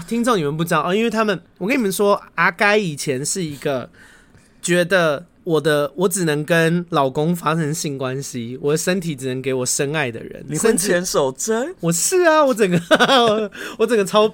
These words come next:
Speaker 1: 超传统啊。
Speaker 2: Oh my
Speaker 1: 过年还要包那个，
Speaker 2: gosh。
Speaker 1: 包元宵什么包。
Speaker 2: 那现在在干嘛？
Speaker 1: 现在就是变成，变身啊。所以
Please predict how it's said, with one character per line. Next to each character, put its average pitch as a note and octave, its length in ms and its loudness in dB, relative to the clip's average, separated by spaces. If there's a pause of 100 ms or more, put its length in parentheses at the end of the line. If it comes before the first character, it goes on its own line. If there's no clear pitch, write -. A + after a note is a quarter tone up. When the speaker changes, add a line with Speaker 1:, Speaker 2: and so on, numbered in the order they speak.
(200)
Speaker 1:
超 A3 200 4
传 F3+ 300 0
统 C3+ 260 -2
啊。 C3 140 -6
Speaker 2:
Oh D#3 240 -6
my D#3+ 140 -4
Speaker 1:
过 A3 100 6
年 E3 160 0
还 E3 80 0
要 E3 140 2
包 D#3+ 220 0
那 E3+ 120 -2
个， D3+ 140 0
Speaker 2:
gosh。 C#3 220 -2
Speaker 1:
包 E3 260 0
元 C#3+ 240 -2
宵 C#3+ 240 -2
什 D3 100 -6
么 A#2 80 -10
包。 E3 80 -6
Speaker 2:
那 D3+ 60 -2
现 F3 100 0
在 E3+ 80 0
在 E3+ 140 -2
干 D3+ 160 -4
嘛？ F2 340 -10
Speaker 1:
现 G#3 220 0
在 G3+ 120 2
就 F#3 120 -2
是 F#3 80 -2
变 E3+ 200 -2
成， D3 200 -4
变 D#3 260 -2
身 C3+ 260 -4
啊。 C3+ 80 -8
所 F4 160 0
以 G4+ 140 4